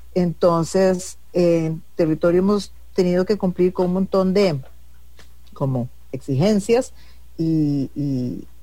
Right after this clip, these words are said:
y la construcción hacia adentro ha sido, eh, como de nuevos lugares de cuarentena, eh, varia infra-, infraestructura que tal vez antes no existía y nos la jugábamos de alguna otra forma, ahora tenemos que hacerlo.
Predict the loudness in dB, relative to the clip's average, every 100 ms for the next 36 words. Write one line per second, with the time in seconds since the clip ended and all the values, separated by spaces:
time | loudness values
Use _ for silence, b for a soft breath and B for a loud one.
0 | -18 -8 0 4 4 2 2 0 -2 -4
1 | -6 2 4 4 2 0 0 2 2 2
2 | 2 0 0 2 2 4 4 2 b b
3 | b b -18 -2 2 4 4 2 0 -2
4 | 0 0 0 2 0 0 2 2 4 4
5 | 4 4 4 4 2 2 0 2 2 2
6 | -2 2 4 4 4 2 2 0 -2 -4
7 | -10 b b b -18 -4 2 4 4 2
8 | 0 -4 -6 -10 -16 -18 -18 -14 -2 2
9 | 4 2 2 0 -2 -4 0 0 2 -2
10 | -2 -4 -2 0 -2 -2 -2 0 0 0
11 | -2 0 0 -2 -4 -6 -2 2 6 6
12 | 4 2 -2 -4 -2 0 2 4 4 2
13 | 2 2 2 -2 -4 2 2 2 4 4
14 | 2 0 -2 -2 -2 0 4 4 2 -2